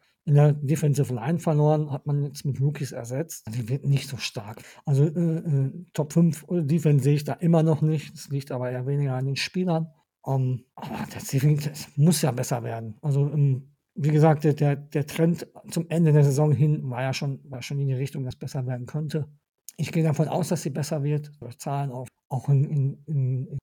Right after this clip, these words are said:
Klatschmomenten halt auch, auch wieder präsent sein wird. Und wenn man alle Faktoren mit einbezieht, die letztes Jahr so da rumgeschwungen sind, wie gesagt, Eric Stokes hat nicht gut angefangen, verletzt raus. Ähm,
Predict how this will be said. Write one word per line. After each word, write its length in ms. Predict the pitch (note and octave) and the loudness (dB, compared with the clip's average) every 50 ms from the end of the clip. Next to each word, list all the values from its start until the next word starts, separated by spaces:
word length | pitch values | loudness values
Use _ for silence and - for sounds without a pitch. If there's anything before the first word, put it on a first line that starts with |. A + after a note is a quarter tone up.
| _ _ | _ _
Klatschmomenten 1040 | - - E3 E3 D3 - - F3+ E3 D#3+ D3+ D3+ D3+ D3+ D3+ D3+ C#3+ C#3 C3+ C3+ C3 - _ _ _ _ _ _ | -4 0 0 0 0 0 2 4 4 6 6 4 4 2 -2 -2 -2 0 0 -2 -4 -8 _ _ _ _ _ _
halt 300 | - C#3+ C3+ C3 B2 - | -6 -4 -4 -4 -4 -8
auch, 380 | A#2+ B2 C3 C3 B2 - - C#3+ | -10 -8 -8 -8 -10 -10 -12 -12
auch 200 | B2+ C3 - - | -12 -12 -8 -6
wieder 180 | D#3 C#3 C3 B2 - _ _ - | -4 -4 -4 -6 -10 _ _ -10
präsent 380 | - E3+ C3+ C#3 D3 D#3 C#3+ | -6 -4 -2 0 0 0 0
sein 300 | D#3+ D3 C3+ C3+ C3 B2 | 0 0 2 2 2 2
wird. 320 | C3 C3+ C3+ C3+ C3 - - _ _ _ _ _ - | 2 0 0 0 -2 -6 -18 _ _ _ _ _ -8
Und 260 | D#3 C#3+ B2+ A#2+ B2+ | -6 -4 -2 0 2
wenn 80 | C#3 | 2
man 140 | C#3+ C#3+ C#3 | 2 2 0
alle 200 | - C#3+ D3+ D3+ | -2 -2 -2 -2
Faktoren 520 | C#3+ - E3 D3+ - - F3 F3+ E3+ E3+ D#3 | -2 -2 -4 -6 -2 0 0 2 4 2 2
mit 160 | E3+ - - | 2 0 0
einbezieht, 520 | D#3 F3 F3 E3 D#3+ C#3+ - E3+ D#3 D#3+ | 0 2 4 2 2 0 -2 -4 -4 -2
die 60 | E3+ | 0
letztes 340 | D3+ D3+ D#3 D3+ - - - | 0 0 0 -2 -6 -8 -4
Jahr 140 | - D#3 D#3 | -4 -2 0
so 220 | C#3+ D#3 E3+ - E3+ | 0 -2 -2 -2 -2
da 100 | D#3 D3+ | -2 0
rumgeschwungen 640 | C3+ C#3+ D#3+ E3+ E3 C#3 - - D3+ D3+ D3 C3+ | 2 2 2 2 2 0 -2 -2 -2 0 0 2
sind, 180 | C3 D3+ C#3+ D3 | 0 0 -2 -2
wie 80 | D3+ | -2
gesagt, 280 | C#3 C#3+ C#3 C#3 B2+ - | -2 -2 -2 -4 -4 -4
Eric 200 | C#3 C#3 C3+ B2+ | -6 -8 -6 -8
Stokes 460 | - - - D3+ D3 C#3+ C#3+ - - - | -10 -8 -6 -6 -6 -6 -8 -12 -14 -10
hat 180 | - D3 - | -10 -8 -6
nicht 180 | D#3+ D3 - - | -6 -6 -6 -6
gut 120 | E3 - - | -10 -10 -8
angefangen, 500 | C3+ D3+ D#3 D3+ C#3 - C#3 B2 C3 C3 | -6 -4 -4 -4 -6 -6 -6 -6 -6 -6
verletzt 440 | - - C#3 C#3 C3+ - - - G#3 | -4 -4 -4 -4 -6 -8 -12 -18 -14
raus. 420 | - C#3 C3 C3+ C3+ C3+ - - - | -12 -8 -8 -6 -6 -8 -8 -10 -8
Ähm, 280 | C#3+ C#3 C3+ C3 C3 | -6 -4 -4 -4 -6